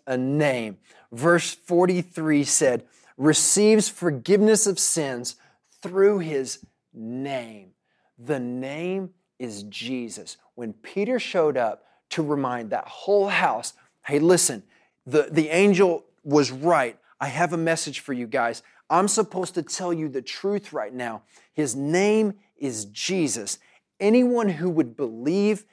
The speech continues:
in Jesus and trust what Jesus did, not what you do. Do not miss this part of the passage in thirty-four, uh, in, in verse thirty-four, who it says, "Truly understand that God shows no partiality."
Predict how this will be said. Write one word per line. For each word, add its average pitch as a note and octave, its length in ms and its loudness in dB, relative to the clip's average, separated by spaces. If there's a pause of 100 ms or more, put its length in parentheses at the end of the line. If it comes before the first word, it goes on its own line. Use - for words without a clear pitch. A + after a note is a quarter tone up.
(200)
in C3+ 340 -6
Jesus C3 720 -2 (220)
and C#3 160 -8
trust - 400 -2 (140)
what C3+ 200 -6
Jesus F3 640 0
did, B2+ 460 0 (260)
not E3 500 0
what A#3+ 140 -12
you G#3+ 200 2
do. C3 180 -4
Do A#2 340 0
not B3 240 4
miss F#3 240 0
this D3+ 220 -2
part D3+ 240 0
of C3 40 -4
the C3 60 -2
passage D3 640 -2 (380)
in D#3 160 0
thirty-four, E3+ 840 2 (380)
uh, B2+ 240 2
in, C#3+ 240 0
in D#3 120 2
verse F#3 360 4
thirty-four, B2+ 640 0 (720)
who E3+ 120 6
it D#3 100 2
says, D#3+ 340 4 (280)
"Truly G#3 360 4
understand F3 560 0
that C3+ 80 -10
God E3 200 2
shows D3+ 220 -6
no D#3+ 220 2
partiality." C#3 800 -4